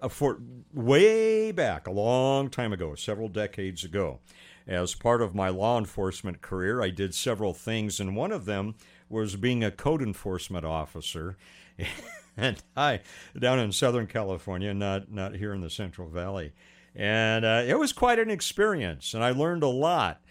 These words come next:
uh, through that. And every time that, and we fortunately haven't had to have numerous new homes, but we've moved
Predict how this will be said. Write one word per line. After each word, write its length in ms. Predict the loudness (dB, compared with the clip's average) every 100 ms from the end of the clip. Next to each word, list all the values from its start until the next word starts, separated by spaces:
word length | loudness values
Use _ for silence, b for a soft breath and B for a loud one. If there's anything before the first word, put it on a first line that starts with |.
| B B
uh, 240 | 4 4 4
through 320 | 0 0 2
that. 400 | 4 4 4 0
And 160 | -2 2
every 220 | 2 0
time 480 | 0 0 2 0 2
that, 240 | 4 4
and 160 | 4 0
we 140 | -2
fortunately 600 | -4 0 0 0 -2 -2
haven't 280 | -2 -2 -4
had 400 | -2 0 -2 -4 -14 -8
to 160 | -4
have 300 | 0 0 0
numerous 680 | -2 0 2 2 0 -2 -4
new 200 | -4 -4
homes, 420 | -4 -4 -4 -6
but 160 | -4 -4
we've 260 | -4 -6 -4
moved 360 | -4 -4 -6